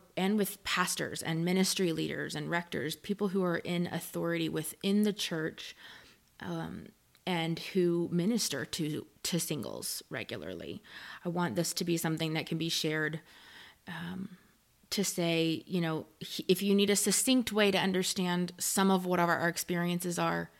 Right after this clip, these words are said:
here's this forty-five minute episode. So that's my goal with this. Um, so I couldn't have asked for a better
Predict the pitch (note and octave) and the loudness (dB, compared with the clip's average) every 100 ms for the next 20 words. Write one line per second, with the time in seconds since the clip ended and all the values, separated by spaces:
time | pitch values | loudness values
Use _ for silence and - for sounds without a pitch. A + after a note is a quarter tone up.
0 | _ _ - - F#3+ F3+ F#3 E3+ - - | _ _ -6 2 4 4 2 0 0 -2
1 | - _ _ _ - F#3 F3 E3 D#3+ D#3+ | -6 _ _ _ -4 2 2 4 2 2
2 | D#3+ D3 - - - - - - - - | 0 0 -4 -6 -8 -8 -12 -14 -14 -12
3 | - - F#3 - - C4 D#4 D4+ A3 G#3+ | -12 0 2 4 8 8 8 4 8 8
4 | A3 A3 A3 A3 A3+ - - F#3+ F3+ F3 | 8 6 6 4 4 -2 0 4 4 4
5 | F3+ F#3 - - - _ _ _ _ _ | 2 -2 -14 -18 -18 _ _ _ _ _
6 | - - G3 F#3+ B3 A3 G3+ G3+ F3+ F3+ | -2 4 6 6 4 4 4 2 2 0
7 | F#3+ - G#3+ A3 F#3+ F3+ F3 F3+ F3+ | 0 -2 0 0 2 2 4 4 2